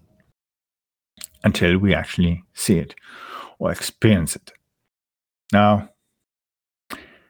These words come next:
diversity and marketing. Think about that.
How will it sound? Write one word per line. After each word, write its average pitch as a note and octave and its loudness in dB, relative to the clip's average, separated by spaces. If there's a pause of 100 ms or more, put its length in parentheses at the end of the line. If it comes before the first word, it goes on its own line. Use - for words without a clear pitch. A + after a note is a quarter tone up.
(2000)
diversity A#2+ 2 (760)
and F2+ -4 (140)
marketing. - -6 (1300)
Think - 6
about - -6
that. - -6